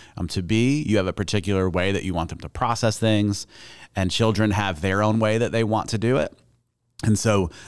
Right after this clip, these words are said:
they're constantly, um, bucking up against the wisdom that we have as parents. And so whether that is stealing the wagon to run across the Oregon Trail, or whether it's, you know,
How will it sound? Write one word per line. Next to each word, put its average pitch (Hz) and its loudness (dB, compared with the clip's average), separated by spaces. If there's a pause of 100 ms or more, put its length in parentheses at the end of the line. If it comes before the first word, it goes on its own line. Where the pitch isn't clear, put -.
they're 98 0
constantly, 101 -2 (160)
um, 87 -4 (120)
bucking 98 -2
up 101 -2
against 101 -2
the 101 0
wisdom 104 2
that 73 0
we 98 -2
have 90 -4
as 87 -6
parents. 98 -2
And 104 -2
so 98 2 (340)
whether 101 2
that 101 0
is 98 0
stealing 104 0
the 104 2
wagon 113 0
to 101 2
run 95 0
across 104 0
the 101 -2
Oregon 104 2
Trail, 113 4
or 101 4
whether 98 4
it's, - -4 (380)
you 120 4
know, 104 2